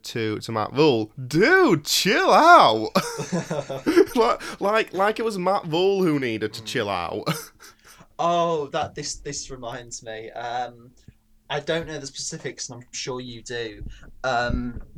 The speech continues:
Speaker 2: there was a, a guy was recounting a draft story a couple of years ago,
Speaker 1: Yeah.
Speaker 2: and,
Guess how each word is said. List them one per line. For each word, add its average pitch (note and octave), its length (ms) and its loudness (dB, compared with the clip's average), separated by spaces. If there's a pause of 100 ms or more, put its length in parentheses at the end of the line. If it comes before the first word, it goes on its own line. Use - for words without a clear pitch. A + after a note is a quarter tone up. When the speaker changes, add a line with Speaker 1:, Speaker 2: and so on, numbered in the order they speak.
Speaker 2:
there D3+ 100 -6
was C#3+ 200 -12
a, A#2 200 -8
a C#3 80 -8
guy D3 220 -6
was C3+ 200 -12
recounting C3 440 -12
a - 20 -14
draft B2 300 -10
story G#2 480 -12
a - 100 -14
couple - 240 -18
of A2 80 -16
years G#2+ 260 -10
ago, G2+ 280 -10 (600)
Speaker 1:
Yeah. G2+ 180 -2
Speaker 2:
and, A2+ 120 -16